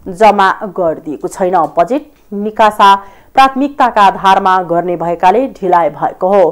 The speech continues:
हालसम्म कोषमा तिन लाख सात हजार छौ सय बिस श्रमिक सूचीकृत छन्। त्यस्तै सोह्र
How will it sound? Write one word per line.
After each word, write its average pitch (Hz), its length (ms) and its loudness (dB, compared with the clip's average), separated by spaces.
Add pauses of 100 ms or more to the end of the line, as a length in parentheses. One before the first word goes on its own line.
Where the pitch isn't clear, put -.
हालसम्म 165 580 -2
कोषमा 175 480 -6
तिन 180 220 -8
लाख 202 260 -2
सात 185 500 0
हजार 160 360 2
छौ 202 240 -6
सय 294 180 -10
बिस 185 340 -12
श्रमिक 190 360 -4
सूचीकृत - 580 -14
छन्। 208 240 0 (480)
त्यस्तै 190 340 -4
सोह्र 196 260 -2